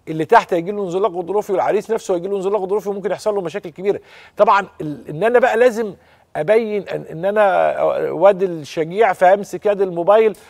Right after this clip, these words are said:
ونزل لي الفيديو ده وأعمل حركة كده في حمام السباحة. حمامات السباحة دي في منتهى الخطورة، في منتهى الخطورة، انزلاقات غضروفية خطيرة للغاية.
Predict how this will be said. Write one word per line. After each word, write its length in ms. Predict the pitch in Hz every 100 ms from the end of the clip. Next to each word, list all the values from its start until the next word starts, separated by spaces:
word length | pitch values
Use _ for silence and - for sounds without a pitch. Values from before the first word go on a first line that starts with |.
| - - -
ونزل 560 | 147 165 170 143 226
لي 60 | 208
الفيديو 440 | 185 208 202 185
ده 180 | 180 208
وأعمل 380 | 202 208 196 170
حركة 380 | - 214 202 165
كده 260 | 202 196
في 100 | -
حمام 280 | 160 170 202
السباحة. 320 | 185 175 170
حمامات 280 | 143 160 214
السباحة 260 | - 233 208
دي 140 | 214
في 100 | 170
منتهى 220 | 160 214
الخطورة، 520 | 226 - 151 240 196 - - - -
في 120 | -
منتهى 400 | 147 143 131 240
الخطورة، 560 | 214 - 180 240 254 - _ _ _ _
انزلاقات 440 | 139 135 160 180 208
غضروفية 600 | 180 175 170 214 226 202
خطيرة 440 | - 151 233 220
للغاية. 440 | 175 170 220 185